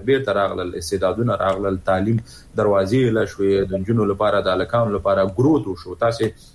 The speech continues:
به د دې شاهدان یې چې کله، آه، مکتبونه د نجونو پر مخ خلاص شول د تیر طالب دورې نه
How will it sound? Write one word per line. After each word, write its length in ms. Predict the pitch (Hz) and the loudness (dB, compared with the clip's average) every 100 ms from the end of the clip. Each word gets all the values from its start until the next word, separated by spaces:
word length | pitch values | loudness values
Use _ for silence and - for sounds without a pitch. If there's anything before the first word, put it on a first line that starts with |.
| - | -4
به 140 | 107 | 2
د 100 | 107 113 | 4 4
دې 80 | 120 | 0
شاهدان 420 | 113 110 151 143 101 | 2 2 2 2 0
یې 80 | 92 - - - | -6 -16 -20 -10
چې 100 | - 98 98 98 101 101 95 110 | 0 2 2 2 2 2 0 0
کله، 180 | 107 104 104 | 2 2 0
آه، 180 | 104 101 101 101 107 | -2 -2 -6 -4 -4
مکتبونه 440 | 101 110 104 123 101 | -2 -2 0 2 0
د 80 | 101 | -2
نجونو 180 | 101 104 | -2 -4
پر 140 | 98 98 | -4 -4
مخ 160 | 98 - | -2 0
خلاص 260 | 131 131 | 0 0
شول 200 | - 95 92 | -4 -6 -6
د 100 | 92 92 - | -6 -6 -6
تیر 180 | - 101 - 95 | -2 -2 0 -2
طالب 260 | 95 98 - | 0 -2 -2
دورې 260 | 98 98 | 0 2
نه 40 | 95 | 0